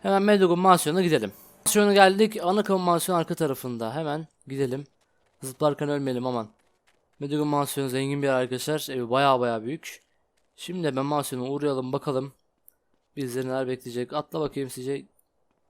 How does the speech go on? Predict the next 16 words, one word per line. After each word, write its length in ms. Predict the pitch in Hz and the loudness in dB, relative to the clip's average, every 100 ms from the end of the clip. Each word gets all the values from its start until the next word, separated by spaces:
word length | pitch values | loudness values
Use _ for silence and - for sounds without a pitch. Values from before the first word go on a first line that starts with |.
| _ | _
Buradan 420 | 135 143 127 135 139 - | -6 -4 -2 -4 -4 -12
geçiş 220 | 131 120 135 | -12 -8 -6
yapacağız. 520 | 123 117 107 - - _ _ _ _ _ _ _ _ _ | -6 -8 -8 -10 -14 _ _ _ _ _ _ _ _ _
Hadi 240 | _ 151 143 | _ -2 -2
bakalım. 400 | 123 117 107 107 _ _ _ _ _ _ _ _ _ 156 | -4 -6 -12 -14 _ _ _ _ _ _ _ _ _ -12
Mad 220 | 135 131 | -10 -2
Dog's 260 | 131 - | -2 -4
Creep. 340 | - 120 98 - - _ _ _ _ _ _ _ _ _ - _ 202 | -10 -12 -12 -20 -20 _ _ _ _ _ _ _ _ _ -20 _ -2
Basic 300 | 208 - 185 | 0 2 2
Adam'ın 180 | 170 | 0
Mad 180 | 170 190 | 2 0
Dog'un 200 | 151 151 | 0 -4
kayıt 200 | 156 165 | -4 -4
stüdyosu 340 | - 131 123 - | -4 -10 -6 -2
da 100 | 170 | -2
bulunuyor. 420 | 143 127 113 | -2 -4 -6